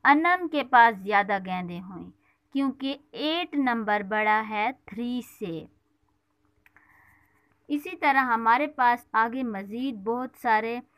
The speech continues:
सवाल हैं, जो कि हम एक एक करके करेंगे। Encircle the bigger number, बड़े number को हमने circle करना होगा।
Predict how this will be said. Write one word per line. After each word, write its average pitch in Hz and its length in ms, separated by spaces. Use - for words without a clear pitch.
सवाल 220 380
हैं, 220 300
जो 226 100
कि 262 140
हम 233 280
एक 240 320
एक 214 200
करके 214 460
करेंगे। 208 760
Encircle 294 680
the 247 160
bigger 240 360
number, 208 500
बड़े 240 280
number 277 380
को 277 140
हमने 247 380
circle 247 400
करना 185 360
होगा। 175 420